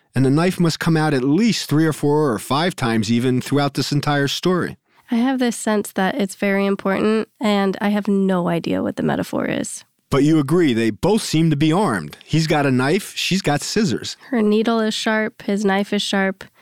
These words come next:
Speaker 2: They're both there. I don't know. Maybe they're at pins and needles?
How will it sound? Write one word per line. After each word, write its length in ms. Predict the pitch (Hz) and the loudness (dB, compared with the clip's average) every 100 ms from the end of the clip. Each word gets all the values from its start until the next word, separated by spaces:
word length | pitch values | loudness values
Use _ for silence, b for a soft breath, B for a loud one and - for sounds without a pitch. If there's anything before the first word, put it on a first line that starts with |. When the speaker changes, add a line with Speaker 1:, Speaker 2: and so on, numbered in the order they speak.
| b | b
Speaker 2:
They're 120 | 220 | -2
both 300 | 208 254 240 _ | 2 0 -2 _
there. 400 | 220 202 175 - - | -2 0 -2 -4 -2
I 100 | 233 | 0
don't 160 | 247 | 0
know. 320 | 233 196 196 285 - | 0 -2 -4 -8 -6
Maybe 400 | 220 226 226 233 | 0 2 2 0
they're 220 | 214 214 | 0 0
at 180 | 208 - | 0 -2
pins 260 | - 220 226 | -2 0 2
and 100 | 226 | 0
needles? 460 | 226 226 233 - | 0 0 -4 -6